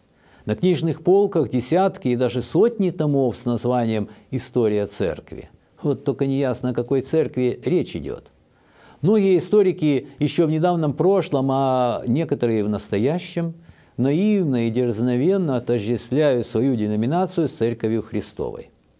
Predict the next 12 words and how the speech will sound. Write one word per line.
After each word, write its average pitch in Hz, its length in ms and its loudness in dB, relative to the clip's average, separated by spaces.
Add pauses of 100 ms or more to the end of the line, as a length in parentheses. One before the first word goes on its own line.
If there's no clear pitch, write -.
(260)
Берешь 151 400 0 (320)
книгу 143 320 0
православного 131 720 0
историка, 127 640 0 (220)
заглавие 120 760 0 (160)
"История 185 760 2
церкви", 95 720 0 (300)
а 135 100 0
там 214 360 0 (220)
только 156 300 0
история 113 360 -2
православия. 73 880 -6